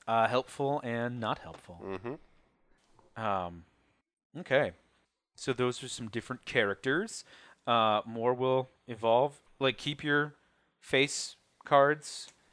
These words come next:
Speaker 1: Uh, you can write that, write in more pe-, face in place. You can write in more people and places as they come, because some of them might occur when we are in this phase, the character creation phase.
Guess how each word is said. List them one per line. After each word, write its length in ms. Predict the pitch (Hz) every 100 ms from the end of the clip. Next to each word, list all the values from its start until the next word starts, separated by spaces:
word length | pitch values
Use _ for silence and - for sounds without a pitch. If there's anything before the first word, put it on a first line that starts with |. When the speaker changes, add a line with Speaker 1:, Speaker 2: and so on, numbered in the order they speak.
| _ -
Speaker 1:
Uh, 260 | 117 113 107
you 140 | 120
can 200 | 123 135
write 300 | 113 110 110 -
that, 220 | 107 -
write 300 | - 113 123 -
in 180 | 123 113
more 260 | 107 110
pe-, 200 | 113 120 -
face 260 | - 120 -
in 80 | 123
place. 280 | 120 117 123
You 80 |
can 160 | 113 101
write 260 | 98 107 113
in 160 | 110
more 240 | 104 104 104
people 440 | 117 104 113 104
and 100 | 101
places 440 | 104 98 - 98 98
as 120 | 95
they 140 | 95
come, 260 | 95 143 98 - _ - - - -
because 280 | 120 131
some 200 | - 196
of 60 | 202
them 140 | 151
might 260 | 151 127 135
occur 480 | 135 - 117 123 123 101
when 200 | 98 95
we 400 | 104 113 113 117
are 300 | 110 113 135
in 280 | 117 117 131
this 180 | 127 -
phase, 280 | 196 131 95
the 60 | -
character 300 | 160 147 -
creation 320 | 110 95 90
phase. 380 | - 85 -